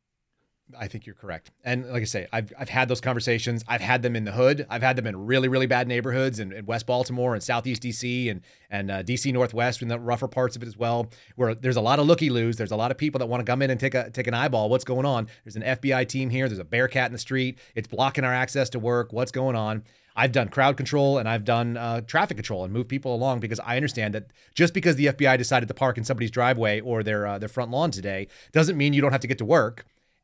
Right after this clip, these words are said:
And I can create a problem or I can create a solution. And it's like, "Okay, I need three cars, like, go, go, go, go, go. All right, stop for a second here.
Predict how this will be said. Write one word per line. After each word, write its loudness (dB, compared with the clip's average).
And 0
I 2
can -2
create 2
a 0
problem 2
or 2
I 4
can -2
create 2
a -2
solution. 0
And -2
it's -8
like, -2
"Okay, 2
I 6
need 0
three 0
cars, 4
like, 0
go, 6
go, 6
go, 6
go, 2
go. 2
All 4
right, 4
stop 0
for 0
a 0
second 0
here. 0